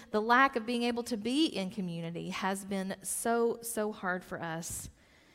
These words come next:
Not to mention the devastation of a tornado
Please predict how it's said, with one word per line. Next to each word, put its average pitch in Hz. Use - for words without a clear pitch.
Not 233
to 247
mention 247
the 214
devastation 202
of 185
a 175
tornado 202